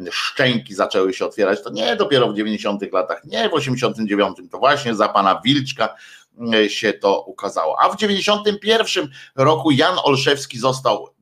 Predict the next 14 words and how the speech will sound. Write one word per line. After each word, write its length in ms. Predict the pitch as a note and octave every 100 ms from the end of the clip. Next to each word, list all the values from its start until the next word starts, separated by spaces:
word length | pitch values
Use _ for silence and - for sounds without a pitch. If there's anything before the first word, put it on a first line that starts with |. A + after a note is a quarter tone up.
| -
e, 440 | A2+ G#2 G2 F#2+ F#2
premierem 640 | - D3 D3+ D3+ C#3 A2+
R 220 | G2 F#2+
P. 260 | - C3+ C3+ - - _
Wkrótce 580 | - - D3+ G3 - C3
potem 380 | C3+ C3 A#2+ G#2+
Macierewicz 640 | A2 A2 G#2+ A2+ G2+ F#2+ F2+
dorwał 360 | A2+ G#2 F#2+
się 120 | -
do 120 | F#2+ -
teczek, 400 | - D3 C3+ C3 -
a 80 |
wkrótce 520 | G2+ - G3+ - - A#2+
potem 320 | A#2+ -